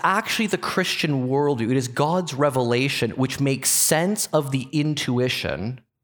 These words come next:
makes sense of the problem, and then actually gives you the solution.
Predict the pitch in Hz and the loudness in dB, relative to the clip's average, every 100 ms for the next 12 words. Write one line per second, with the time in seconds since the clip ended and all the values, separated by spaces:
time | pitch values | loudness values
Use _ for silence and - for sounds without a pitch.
0 | _ _ _ _ _ - 156 156 - - | _ _ _ _ _ 0 0 2 0 2
1 | 196 196 220 214 147 143 - - 165 151 | 2 0 0 -2 -2 -4 -6 -2 0 0
2 | - 76 67 123 147 - _ _ _ _ | -2 -4 -4 -6 -8 -14 _ _ _ _
3 | - 143 165 151 165 196 - 185 156 139 | -4 -2 0 0 0 0 -2 0 0 0
4 | 147 135 - 147 123 107 - 80 | 0 0 -2 0 0 -2 -4 -8